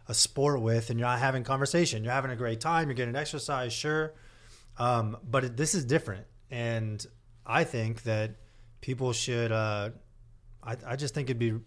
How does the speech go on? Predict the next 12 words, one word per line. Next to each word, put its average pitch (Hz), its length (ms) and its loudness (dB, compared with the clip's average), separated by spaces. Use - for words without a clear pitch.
it's 113 220 -8
really 120 420 -2
smart 123 420 0
for 127 120 -6
people 117 260 -2
to 110 60 2
really 113 220 2
think 120 220 -6
about 110 420 0
the 117 100 -6
type 139 580 0
of 107 560 -2